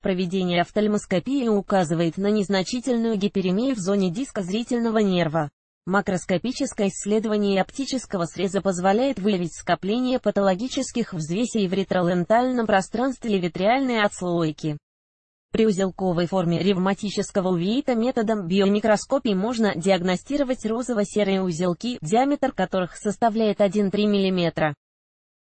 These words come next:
После их исчезновения на зрачковом поясе радужки образуются участки атрофии, которые сменяются задними синехиями.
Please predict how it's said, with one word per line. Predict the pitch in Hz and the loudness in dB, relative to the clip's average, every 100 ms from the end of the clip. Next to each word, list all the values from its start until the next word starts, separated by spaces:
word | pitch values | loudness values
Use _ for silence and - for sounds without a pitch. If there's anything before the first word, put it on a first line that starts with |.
| - | -4
После | 208 - 208 | -4 0 0
их | 196 | 0
исчезновения | 190 175 180 180 214 208 196 | -2 -2 0 0 2 2 2
на | 185 185 | 2 2
зрачковом | 180 196 - - 226 202 175 | 2 2 0 -2 0 0 0
поясе | 254 269 - 214 | 0 0 0 4
радужки | 214 180 175 - 185 | 4 4 -2 -2 0
образуются | 165 170 170 240 - 214 | 2 2 2 -2 -2 -2
участки | 220 220 190 - - | 2 2 2 -2 -2
атрофии, | 190 - 202 - 285 285 | 0 2 0 2 -2 0
которые | - 190 208 190 | 0 0 2 0
сменяются | 185 196 190 240 277 254 220 | 0 0 0 2 0 -2 -2
задними | 175 196 160 175 175 | 2 2 2 0 0
синехиями. | 175 - 180 165 156 175 170 170 | -2 -2 0 0 -2 -2 -2 -2